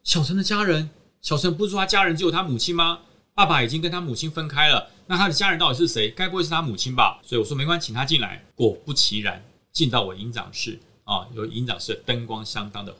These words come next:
灰暗。进来之后是一位女性，脸色苍白，一头白发。进来之后步履蹒跚，走进来之后，呃，传令说：“呃，营长就在里面，请你进去。”他就这样子悠，忽忽悠悠的把门打开进来。“你是营长吗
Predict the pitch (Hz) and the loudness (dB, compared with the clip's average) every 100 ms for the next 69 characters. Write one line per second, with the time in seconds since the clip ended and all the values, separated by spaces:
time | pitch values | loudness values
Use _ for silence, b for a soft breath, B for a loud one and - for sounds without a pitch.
0 | - 101 101 107 - - 131 95 92 101 | -10 -6 -4 -6 -8 -6 -4 -4 -6 -12
1 | - - 110 101 92 87 - 110 - 120 | -10 -6 -6 -6 -10 -4 -2 -2 -2 0
2 | 107 90 151 110 - - 123 120 - - | 0 0 -2 -4 -4 -4 -4 -4 -10 -8
3 | 143 - 95 92 92 104 107 101 - - | -10 -8 -6 -4 -4 -4 -6 -10 -8 -2
4 | 127 98 95 110 110 - - _ _ - | 0 0 -4 -8 -8 -10 -16 _ _ 0
5 | 220 120 98 90 85 92 90 113 - 110 | 4 4 2 -10 -10 -10 -8 -4 -2 -4
6 | - _ _ _ _ - 107 151 123 110 | -6 _ _ _ _ -2 -2 0 -2 -4
7 | 120 98 - _ _ 95 92 113 127 110 | -6 -6 -8 _ _ -14 -10 -6 -4 -4
8 | 110 107 - 104 - 135 104 120 107 92 | -8 -10 -18 -14 -8 -8 -6 -8 -8 -8
9 | 101 107 90 110 90 - 90 b b b | -8 -10 -12 -12 -12 -14 -18 b b b
10 | _ 123 117 113 110 98 117 139 175 170 | _ -8 -6 -4 -6 -8 -8 2 4 4
11 | 165 - 208 170 190 185 180 180 165 120 | 2 -4 -8 -6 -2 2 4 4 2 0
12 | 107 131 92 92 127 123 151 101 92 - | -4 -4 -4 -4 -6 -4 -4 -6 -8 -12
13 | 127 117 151 139 135 147 139 110 113 127 | -10 -4 -2 -2 -4 -4 -6 -6 -8 -8
14 | 131 139 | -8 -10